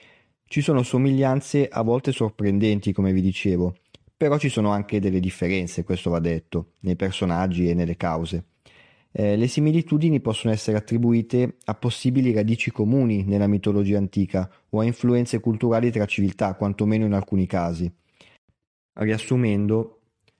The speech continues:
sicuramente il ritrovamento di, eh, reperti molto antichi e le varie similitudini tra racconti di civiltà anche molto lontane tra loro eh, portano a dire: "Bisogna approfondire".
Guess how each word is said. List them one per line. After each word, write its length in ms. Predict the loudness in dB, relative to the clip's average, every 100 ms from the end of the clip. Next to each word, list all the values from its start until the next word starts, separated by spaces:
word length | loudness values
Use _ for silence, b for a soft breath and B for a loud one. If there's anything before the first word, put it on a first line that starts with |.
| b b b b -12
sicuramente 1080 | -6 -2 0 2 2 0 0 0 0 -4 _
il 120 | -2
ritrovamento 800 | 0 0 0 0 0 -2 0 0
di, 380 | 2 0 0 -8
eh, 200 | -4 -2
reperti 500 | -2 -2 -4 -4 -2
molto 260 | -2 -2 -2
antichi 640 | -4 0 0 0 -2 -4 b b b _
e 420 | -4 -4 -6 -10
le 160 | -4 -2
varie 240 | 0 -2
similitudini 840 | -2 0 0 0 0 0 2 0 -2
tra 220 | -2 -4
racconti 460 | -4 -4 -4 -2
di 100 | -2
civiltà 440 | -2 -4 -4 -2 -4
anche 260 | -4 -4
molto 340 | -2 -2 -2 -2
lontane 400 | -2 -2 -4 -2
tra 160 | -2
loro 560 | 0 0 0 -2 -4 -12 _ _ _ _ _ -10
eh, 260 | -4 -4
portano 440 | -2 -4 -2 -2 0
a 40 |
dire: 560 | 0 0 2 0 -2 -6
"Bisogna 360 | -6 -2 -2 0
approfondire". 800 | -2 -2 0 0 0 -2 -6